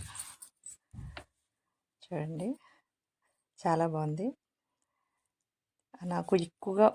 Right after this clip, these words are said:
వైట్, బ్లూ, పింక్ అంటే బాగా ఇష్టం. మా హస్బెండ్ నా కోసం ఎక్కువగా ఈ కలర్స్ ఇష్టపడతాను నేను, అందుకే ఈ విధంగా బుక్ చేశారు. చాలా బాగుంది,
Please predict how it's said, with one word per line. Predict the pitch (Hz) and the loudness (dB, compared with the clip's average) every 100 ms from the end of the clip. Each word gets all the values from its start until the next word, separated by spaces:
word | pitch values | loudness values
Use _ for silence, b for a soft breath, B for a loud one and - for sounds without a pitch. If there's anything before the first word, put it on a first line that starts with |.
| - | 4
వైట్, | 165 160 175 175 208 190 | 4 4 4 -2 -4 0
బ్లూ, | 170 170 180 - | 4 4 4 0
పింక్ | 156 151 | -4 2
అంటే | 165 170 - | 2 4 2
బాగా | 139 139 160 | 2 2 2
ఇష్టం. | 160 - 156 202 - _ - _ _ _ _ _ b b _ | 0 -6 -6 -6 -8 _ -20 _ _ _ _ _ b b _
మా | 175 | -2
హస్బెండ్ | 156 165 180 180 | 0 2 4 4
నా | 160 | 2
కోసం | 156 156 180 | 0 0 0
ఎక్కువగా | 170 - 180 | 0 0 0
ఈ | 170 | 0
కలర్స్ | 165 170 170 - | 6 6 6 0
ఇష్టపడతాను | 175 - 156 151 156 | -2 2 2 2 0
నేను, | 151 156 | 0 0
అందుకే | 147 - | -2 -4
ఈ | 156 | -2
విధంగా | 160 175 | 0 0
బుక్ | 156 - | -2 -2
చేశారు. | 156 156 156 | -2 0 0
చాలా | - 131 139 | 2 4 4
బాగుంది, | 160 170 151 151 | 4 2 0 0